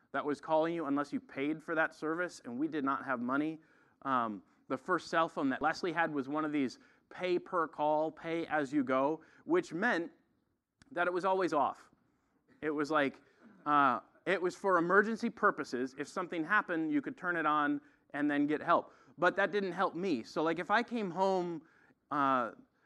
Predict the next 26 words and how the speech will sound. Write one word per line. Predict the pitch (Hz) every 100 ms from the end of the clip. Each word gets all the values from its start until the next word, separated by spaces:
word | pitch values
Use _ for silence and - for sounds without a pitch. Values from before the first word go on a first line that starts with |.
| _
after | 156 160 175
a | 147
night | 143 165 180 170 - _ _ _ _
with | 147 156 123
youth | 151 170 135
ministry | 113 104 - 104 117 - _ _
and | 135 135
she | 185
was | 190 175
gone | 143 151 160 165
running | 143 151 151 139
errands | 143 135 131 -
and | 143
I | 147
didn't | 131 202 208 143
know | 160 160
where | 147 131 143 131
she | - 127
was, | 156 147 123 - _ - _
I | 156
would | 165 160 127 -
start | - 156 143 151
to |
worry. | 139 156 123 95 - _ _ _ _ _ _ _ _ _ _ _ _
And | 135 139
if | 143